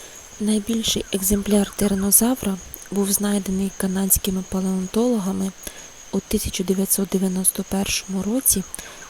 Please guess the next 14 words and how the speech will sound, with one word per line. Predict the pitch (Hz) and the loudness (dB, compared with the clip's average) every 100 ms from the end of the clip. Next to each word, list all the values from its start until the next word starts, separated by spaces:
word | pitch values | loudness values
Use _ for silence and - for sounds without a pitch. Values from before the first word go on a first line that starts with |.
| - - | -18 -4
в | 202 | 0
долині | 175 190 214 277 220 190 - | 2 4 2 2 0 -2 -4
біля | 196 185 196 | -2 2 2
річки | 208 240 - - 226 - - | 2 0 -2 0 0 -2 -10
Френчман | - 196 196 190 185 - 185 185 - - - - - - | -4 0 0 0 -2 -2 -4 -4 -10 -16 -16 -16 -20 -14
на | - 196 | -2 -2
кордоні | - - 196 196 196 | -2 -2 0 0 -2
Канади | - 196 202 254 220 - - - | -4 -2 0 0 -2 -6 -10 -2
і | |
С | 226 233 | 0 2
Ш | - 190 | 2 2
А. | 190 185 - - - - - - - - - - - - - - - - - | 0 -4 -10 -20 -20 -20 -20 -20 -20 -20 -14 -12 -10 -12 -12 -18 -20 -10 2
Цього | 226 214 | 4 4
динозавра | 208 202 214 - 247 285 196 | 2 2 4 4 4 2 2